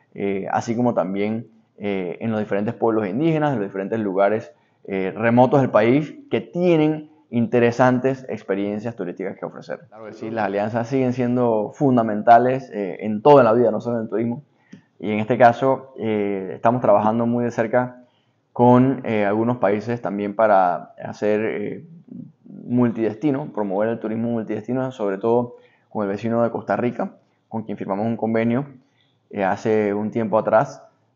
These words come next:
eh, para trabajar juntos algunos elementos específicos como lo, las estrategias de, de cruceros, pero también compartir estrategias que nos lleven a fortalecer la conectividad entre los destinos, así mismo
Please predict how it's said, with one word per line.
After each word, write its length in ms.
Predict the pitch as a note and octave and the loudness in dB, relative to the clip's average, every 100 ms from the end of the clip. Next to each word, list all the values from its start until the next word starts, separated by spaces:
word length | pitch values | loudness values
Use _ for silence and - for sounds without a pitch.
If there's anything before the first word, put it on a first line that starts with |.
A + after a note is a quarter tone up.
| - | -6
eh, 500 | G#2 G2+ G2 G2 - | -2 -2 -2 -6 6
para 460 | B2 B2+ D#3+ D3+ - | 10 10 8 4 4
trabajar 340 | G#2+ G2+ A#2 | 6 6 4
juntos 420 | C3 C3 B2 F3+ | 0 -2 -4 -8
algunos 280 | G#2+ A2 A2+ | -4 -2 -2
elementos 320 | G#2+ G#2+ A2 | -2 -4 -6
específicos 460 | B2 G2+ G#2+ A2+ A#2 | -8 -8 -4 -4 -4
como 180 | G#2 F#2 | -6 -6
lo, 240 | F2+ - F2+ | -6 -8 -10
las 400 | E2+ D2+ F#2 F#2+ | -8 -8 -14 -10
estrategias 420 | G2 F2+ G#2+ A2+ | -8 -4 -4 -2
de, 280 | G2+ D#2 - | -4 -4 -10
de 300 | G2 F2 E2 | -10 -8 -8
cruceros, 580 | G2 G#2 D#3 D3 D3+ - _ _ _ _ _ | -10 2 4 4 0 -10 _ _ _ _ _
pero 120 | A2 | 0
también 500 | G#2+ G#2 A2 A#2 B2+ | 2 2 2 0 0
compartir 760 | B2+ A2 G2+ G2 A#2 A2+ - - _ _ _ _ _ _ _ - | -2 0 0 2 0 0 -4 -20 _ _ _ _ _ _ _ -8
estrategias 480 | - G#2 A2 A2+ B2 | -4 -2 0 0 0
que 80 | |
nos 100 | G2+ | -4
lleven 480 | G2+ G#2 G#2+ A#2 - _ _ _ | -2 -2 -2 -8 -14 _ _ _
a 320 | - G#2+ A#2+ C3 | 4 8 8 6
fortalecer 540 | B2 G#2 G#2 G#2 B2 | 0 2 2 4 4
la 100 | C3 | 4
conectividad 520 | B2 G#2 G#2 G2 G2+ | 4 -2 -2 0 0
entre 140 | A#2+ A#2 | 0 0
los 120 | G#2+ | 0
destinos, 340 | G#2 A#2+ C3 | -2 -4 -4
así 160 | A2+ F#3 | -4 -4
mismo 400 | A2 A2+ A#2+ | -2 -2 -4